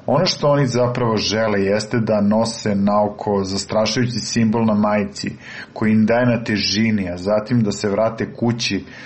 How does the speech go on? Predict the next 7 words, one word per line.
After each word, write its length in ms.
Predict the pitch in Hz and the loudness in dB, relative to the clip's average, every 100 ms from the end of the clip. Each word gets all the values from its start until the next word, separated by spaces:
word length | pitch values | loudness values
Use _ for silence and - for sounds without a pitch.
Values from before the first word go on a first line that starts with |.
| - | -18
supruzi 580 | - - 160 156 123 113 | -8 -4 -2 0 0 2
i 140 | 113 98 | 0 0
deci 460 | 113 117 - 107 | 0 0 -2 -2
i 60 | 101 | 0
nastave 440 | 107 113 - 127 | 2 0 0 0
svakodnevni 680 | 120 120 117 127 117 113 107 | 2 0 0 0 2 2 2
život. 580 | 98 101 101 - - | 0 0 0 -2 -10